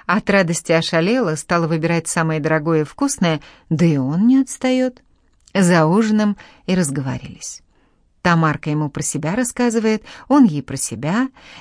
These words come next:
и вроде намёки делает о продолжении знакомства. Поужинали.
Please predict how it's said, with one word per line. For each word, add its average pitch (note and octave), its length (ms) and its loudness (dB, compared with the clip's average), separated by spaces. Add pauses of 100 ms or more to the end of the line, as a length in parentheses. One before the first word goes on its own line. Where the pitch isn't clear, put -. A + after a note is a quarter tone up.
(100)
и F3+ 200 6
вроде A#3+ 560 2
намёки C4 580 4
делает A#3+ 520 0 (240)
о - 80 -2
продолжении F3 640 -2
знакомства. - 800 -6 (400)
Поужинали. E3+ 720 0